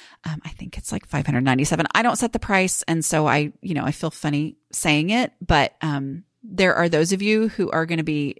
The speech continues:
really excited to grab it at this price who've been waiting for it. So I know that, uh, I wanna make sure you know about it. So go to a slob comes clean dot com slash take. That, uh, link will also be in the show notes of this podcast,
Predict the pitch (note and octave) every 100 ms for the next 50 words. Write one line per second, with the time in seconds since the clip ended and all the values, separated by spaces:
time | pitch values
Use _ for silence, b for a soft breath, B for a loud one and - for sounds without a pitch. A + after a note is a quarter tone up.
0 | - - F3 D3+ C#3+ - - F#2+ - -
1 | - D3 - D#2 - - - D3 - -
2 | - - D#3 D#3+ D#3 C#3 - - - -
3 | - D#3 D3+ D#3 C#3+ E3 _ _ _ -
4 | E3+ D3 B B B B B - C#3 -
5 | - D#3 F#3 - E3+ A3 F4 - - -
6 | G3 F#3 E3+ - - - G3+ - C4+ C4+
7 | B3 A#3 A3 - - E3+ F#3 - - -
8 | A3 A3 E3 C#3 - - D#3 F3 G3+ -
9 | - - F#3 E3+ E3 E3+ E3+ - F3 F#3
10 | D3 D3+ B3 - - D#3+ - F3+ - -
11 | A3 D4 -